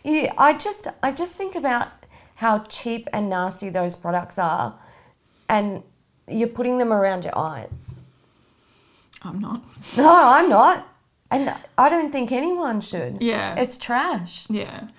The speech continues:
Speaker 2: There's been a, yeah, there's been a lot of stuff that just
Speaker 1: So much.
Speaker 2: not, like, n-, once again, not, like,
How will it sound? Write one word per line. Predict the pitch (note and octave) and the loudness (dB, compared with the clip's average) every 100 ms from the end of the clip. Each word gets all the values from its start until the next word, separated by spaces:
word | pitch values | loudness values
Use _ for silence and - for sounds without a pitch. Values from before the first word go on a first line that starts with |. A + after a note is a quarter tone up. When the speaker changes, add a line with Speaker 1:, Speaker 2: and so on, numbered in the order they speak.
| - - - | -20 -20 -6
Speaker 2:
There's | E4 | -4
been | E4 B3+ | 0 0
a, | G3 | 0
yeah, | G3 F3 | -2 -4
there's | F3 | -4
been | B3+ | -2
a | A3 | -2
lot | F3+ | -2
of | F3+ | -4
stuff | - D#3 - | -4 -8 -8
that | - | -12
just | - F3 F#3+ | -8 -6 -2
Speaker 1:
So | F#3 | -4
much. | E3+ - - - | -4 -10 -12 -14
Speaker 2:
not, | - F4+ G#4 F#4+ | -8 -2 0 2
like, | F4 D4 - - _ _ _ _ - - _ - | 2 0 -2 -12 _ _ _ _ -20 -20 _ -6
n-, | B3 B3 | -4 0
once | C#4 C4+ | 0 0
again, | G#3+ G#3+ A#3 | 0 2 2
not, | C#4+ C4+ | 2 2
like, | C#4+ A3+ | 2 0